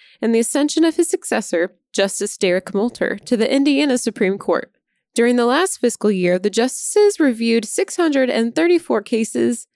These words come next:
heard thirty-seven oral arguments, and handed down fifty-six majority opinions out of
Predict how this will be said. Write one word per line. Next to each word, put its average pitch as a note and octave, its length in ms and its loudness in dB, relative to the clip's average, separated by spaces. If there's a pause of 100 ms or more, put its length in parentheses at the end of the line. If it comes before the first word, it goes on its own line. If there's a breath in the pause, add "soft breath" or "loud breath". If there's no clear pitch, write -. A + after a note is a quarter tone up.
(160)
heard A#3+ 220 0
thirty-seven D4 760 0
oral F#3+ 260 2
arguments, F#3+ 720 -2 (140)
and G#3+ 100 -2
handed A3 380 0
down G#3 220 0
fifty-six A3 760 0
majority G3 480 0
opinions G#3 640 -2 (120)
out G#3 200 0
of G3+ 120 -2